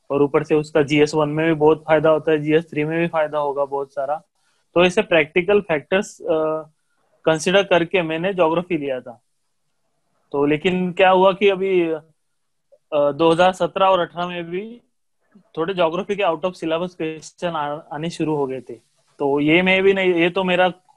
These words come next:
personal भी opinion है। और बाकी जो माजिद सर, माजिद हुसैन सर है geography के बहुत बड़े professor,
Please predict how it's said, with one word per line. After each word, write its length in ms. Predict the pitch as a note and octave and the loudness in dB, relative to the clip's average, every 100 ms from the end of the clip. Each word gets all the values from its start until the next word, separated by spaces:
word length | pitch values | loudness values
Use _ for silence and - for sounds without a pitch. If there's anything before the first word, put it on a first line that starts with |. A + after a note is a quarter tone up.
| - | -2
personal 320 | E3 F#3+ F#3 | -2 0 0
भी 100 | F#3 | 2
opinion 500 | E3 D#3+ D#3 D#3 D#3 | 0 -2 -10 -8 -8
है। 120 | G3 | -6
और 200 | G#3+ E3 | 0 0
बाकी 360 | D#3+ D3+ D#3 F3 | 2 0 0 -2
जो 240 | E3+ E3+ | 0 0
माजिद 360 | D#3+ D3 D3+ E3+ | 0 0 2 -2
सर, 400 | - F3 E3 F3+ | 0 2 2 -2
माजिद 320 | D#3 D#3 E3+ D3+ | -2 0 -2 -4
हुसैन 520 | D3 - E3+ F3 E3+ | -10 -6 -6 -4 -6
सर 240 | F3 E3 | -4 -4
है 80 | E3+ | -4
geography 440 | D3+ C#3 D3 D3 | -4 -4 -6 -8
के 120 | D#3 D3+ | -10 -10
बहुत 320 | C#3 D3 D3 | -6 -6 -6
बड़े 180 | C#3+ D3 | -8 -8
professor, 500 | D3 C3+ C#3 - | -10 -8 -8 -8